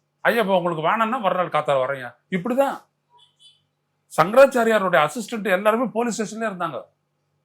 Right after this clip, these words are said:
அவருடைய தேவைகள் எல்லாம் செய்ய, அதெல்லாம் நான் விளக்க தயாரா இல்ல, எல்லாத்தையுமே செய்ய. nothing wrong. அவங்க ஒரு வழிமுறை வச்சிருப்பாங்க இல்லையா?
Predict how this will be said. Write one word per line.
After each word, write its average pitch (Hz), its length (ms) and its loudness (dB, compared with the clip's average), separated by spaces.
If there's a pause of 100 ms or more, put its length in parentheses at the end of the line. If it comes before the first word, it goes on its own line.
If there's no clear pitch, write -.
(220)
அவருடைய 165 400 2
தேவைகள் 214 400 4
எல்லாம் 214 340 2
செய்ய, 214 500 -8 (960)
அதெல்லாம் 180 300 4
நான் 202 100 2
விளக்க 202 240 2
தயாரா 170 300 0
இல்ல, 120 280 -8
எல்லாத்தையுமே 233 480 0
செய்ய. 185 500 -6 (880)
nothing 170 280 -8
wrong. 180 600 0 (320)
அவங்க 226 300 2
ஒரு 226 300 2
வழிமுறை 214 420 0
வச்சிருப்பாங்க 190 360 -6
இல்லையா? 180 480 -2